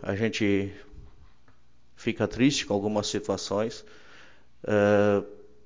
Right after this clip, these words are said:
tem pedido a tempo e não consegue ser atendido.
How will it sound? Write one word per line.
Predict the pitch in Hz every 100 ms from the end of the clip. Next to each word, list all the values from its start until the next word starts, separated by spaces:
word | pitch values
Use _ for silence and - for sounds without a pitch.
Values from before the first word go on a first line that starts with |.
| - -
tem | 127 107
pedido | 113 104 104
a | 104
tempo | - 107 113 - - - -
e | 120
não | 110 110
consegue | - 110 98 98
ser | -
atendido. | 104 117 104 101 87 -